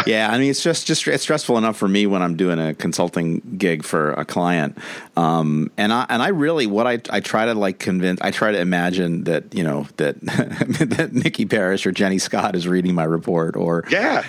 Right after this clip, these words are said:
Speaker 1: you know, uh, um, uh, what's the, what's the guy from F S I S before he retired? Dan Inglejohn is reading my report, um, uh, you know, and, and trying to write it in such a way that,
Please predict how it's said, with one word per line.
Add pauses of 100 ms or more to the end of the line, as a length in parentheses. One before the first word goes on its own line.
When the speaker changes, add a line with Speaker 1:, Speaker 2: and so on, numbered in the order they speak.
(120)
Speaker 1:
you
know,
uh,
um, (380)
uh,
what's
the,
what's
the
guy
from
F
S
I
S
before
he
retired?
Dan
Inglejohn
is
reading
my
report, (340)
um,
uh,
you
know,
and,
and
trying
to
write
it
in
such
a
way
that,